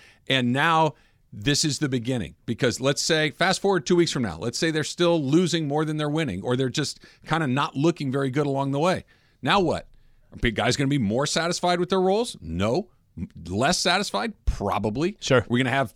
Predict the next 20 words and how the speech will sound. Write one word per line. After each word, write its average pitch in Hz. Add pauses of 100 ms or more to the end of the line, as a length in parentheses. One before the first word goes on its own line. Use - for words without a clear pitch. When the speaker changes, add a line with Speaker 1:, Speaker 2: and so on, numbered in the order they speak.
Speaker 1:
you 143
know, 117
in 110
the 127
next 143
ten 156
games, 175
you're 170
gonna -
have 95
six -
different 156
starting 151
lineups? 180 (240)
Maybe. 117 (520)
We're -
gonna 120
bench 143
s-, - (320)
the, 147